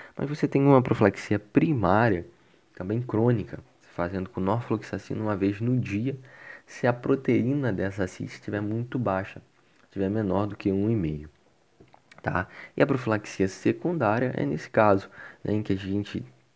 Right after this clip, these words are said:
já teve a P B E, e aí a gente faz pra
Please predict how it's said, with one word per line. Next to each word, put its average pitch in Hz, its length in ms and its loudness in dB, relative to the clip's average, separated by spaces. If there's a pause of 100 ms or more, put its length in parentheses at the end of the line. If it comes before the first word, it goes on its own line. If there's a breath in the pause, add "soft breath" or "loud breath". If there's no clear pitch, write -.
(140)
já 101 400 0 (200)
teve 98 300 2
a 85 60 4
P 85 240 2
B 87 140 0
E, 95 340 2 (480 loud breath)
e 131 120 -2
aí 120 300 2
a 120 60 2
gente 120 340 -4
faz 104 480 -2 (360 soft breath)
pra 117 160 2